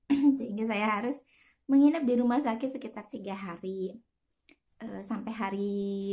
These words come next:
Rabu ya. Tadinya mau disuruh nginep lagi katanya sampai hari Jumat. <clears throat> Cuman saya minta gitu ya jadwalnya dimajukan aja jadi hari Kamis.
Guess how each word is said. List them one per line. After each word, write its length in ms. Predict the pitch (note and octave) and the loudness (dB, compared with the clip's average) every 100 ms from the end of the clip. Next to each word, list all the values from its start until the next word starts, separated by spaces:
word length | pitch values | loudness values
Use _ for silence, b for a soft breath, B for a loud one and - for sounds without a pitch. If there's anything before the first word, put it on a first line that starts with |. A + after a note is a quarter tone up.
| G3 | -4
Rabu 400 | F#3 F3 F3+ G#3 | -6 -8 -10 -12
ya. 160 | G3+ - - _ _ _ _ | -10 -12 -14 _ _ _ _
Tadinya 400 | - G3+ A#3+ C4 | -4 0 2 2
mau 160 | B3 A#3+ A#3 | 2 2 2
disuruh 320 | A#3 - A#3+ | 2 0 2
nginep 300 | B3+ A#3+ B3 | 2 2 0
lagi 320 | C4 C4 D4 | 0 2 2
katanya 480 | D4 C4+ B3+ C4 D4+ | 0 -2 -2 -2 -4
sampai 140 | A#3+ A#3+ | -4 -4
hari 300 | A3 A3+ A3 A3 G#3 | -2 -2 -4 -6 -4
Jumat. 480 | A3+ A3+ B3+ A#3 - b b b b _ _ _ | -4 -4 -8 -8 -10 b b b b _ _ _
<clears throat> 680 | D4 D#4+ D4+ A#3 - _ _ A#3 | 8 8 8 4 0 _ _ -2
Cuman 480 | A#3 C4 C#4+ C#4 - _ - | 2 4 2 0 -12 _ -6
saya 260 | B3+ C#4+ | 0 4
minta 400 | C#4+ C4 B3+ B3 | 6 6 2 -2
gitu 240 | A#3 A#3 G#3+ | -2 -4 -2
ya 160 | A3+ | 0
jadwalnya 480 | A#3 G#3 G#3 B3 A#3+ | 2 0 0 0 0
dimajukan 400 | G#3+ G3 - G3 | 0 -4 -10 -12
aja 200 | F#3+ G#3+ | -6 -4
jadi 180 | A3 G#3 A3+ | -4 -6 -8
hari 160 | A3 | -8
Kamis. 720 | - G3+ A3 A3 A3 A3 A#3 | -10 -6 -4 -2 -2 -4 -8